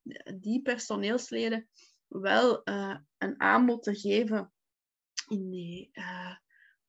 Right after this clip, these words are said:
om die digitale vaardigheden, eh, beter te maken. Het is heel jammer dat bijvoorbeeld, eh, mensen bij een groendienst van een stad, hè, dat zij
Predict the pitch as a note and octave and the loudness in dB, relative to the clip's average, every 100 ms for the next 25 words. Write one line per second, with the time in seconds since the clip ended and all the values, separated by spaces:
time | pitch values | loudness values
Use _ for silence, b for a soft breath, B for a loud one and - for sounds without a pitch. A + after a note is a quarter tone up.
0 | _ - A3 G#3+ G3+ G3+ G3+ G3 - G3+ | _ 0 4 6 4 -2 -4 -6 -8 -4
1 | G3+ G3 F3 F#3+ G#3 G#3 G3+ - G3 G3 | -4 -4 0 2 2 2 -4 -6 -2 0
2 | G3 F#3+ - - G2+ - - F#3 G3+ G#3 | 0 -4 -6 -12 -10 -10 -12 -4 -2 -2
3 | - - F3+ F#3 F#3 - - B3 G#3+ - | -6 -10 -12 -12 -12 -8 -6 -4 -4 0
4 | G3 G#3+ G3+ A3 A#3+ A3+ G3+ G3 - G#3+ | 2 2 2 2 2 0 -4 -6 -2 0
5 | A3+ A3+ A3 b b b _ _ - G3+ | 4 2 0 b b b _ _ -10 -10
6 | F#3+ F#3+ G3+ G#3 G3+ _ _ _ _ - | -10 -10 -10 -10 -14 _ _ _ _ 0
7 | G#3+ G3+ G#3 - G#3 G3+ G3+ - - G3+ | 2 4 0 -2 -4 -4 -4 -6 -8 -6
8 | G3 F#3 F3+ G#3 A#3 B3+ A#3 A#3+ B3 A#3+ | -6 -8 -6 -2 4 6 6 6 4 2
9 | - - G#3+ G3+ G3 F#3+ - A3+ - - | -2 -6 -8 -6 -6 -6 2 2 2 -2
10 | A#3+ G#3+ G#3+ - G#3 G3+ | -2 -2 -4 -4 -2 -4